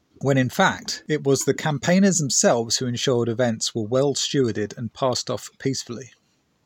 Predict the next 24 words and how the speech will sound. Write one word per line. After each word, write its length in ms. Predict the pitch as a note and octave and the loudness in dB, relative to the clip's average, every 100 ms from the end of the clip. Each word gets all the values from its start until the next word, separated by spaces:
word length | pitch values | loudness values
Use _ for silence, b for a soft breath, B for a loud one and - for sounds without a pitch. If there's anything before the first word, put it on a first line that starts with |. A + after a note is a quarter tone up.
| _ _ - | _ _ -6
Scobie 400 | - F#3 G#3 A3+ | 0 4 6 6
highlighted 600 | A3 F3+ C#3 A#2 - G#2 | 6 4 4 0 -2 -4
the 80 | A#2+ | -2
Metropolitan 520 | D3+ - - D#3 D#3 | -4 -4 -2 -2 -2
Police's 460 | - C#3 - C#3+ | 0 0 0 -6
refusal 560 | D3+ - E3+ C3+ A#2 A#2 | -6 -2 0 0 -2 -8
to 120 | - | -6
acknowledge 560 | A#2+ A#2+ D3+ F3 F#3+ - B B | -4 0 4 4 2 -2 B B
the 80 | E3+ | -2
racist 440 | C#3 D#3 - G#3 | 2 2 2 -2
nature 380 | E3+ C3+ C3 - | -2 -4 -4 -6
of 180 | G#2+ G#2+ | -4 -4
many 280 | B2+ C#3+ E3+ | -2 0 0
acts 400 | E3+ B2 - - | -2 -6 -6 -6
of 200 | C#3 A#2 | -6 -8
extreme 460 | A#2 - B2+ C3+ | -6 -4 -2 -2
violence, 580 | C3+ C#3 A#2 G2+ G2 - B B B | 0 0 0 -4 -6 -10 B B B
such 300 | - D#3 - | 0 0 2
as 100 | D#3+ | 0
the 80 | F#3 | 2
murder 380 | E3+ F#3 F#3+ D#3+ | 4 6 6 6
in 200 | B2+ A#2+ | 2 -2
nineteen 400 | C3+ D3+ - D3 | -2 -4 -4 -2
seventy-eight 840 | - C#3 B2+ D#3 D#3 A2 - - | 0 0 -2 0 0 0 -4 -12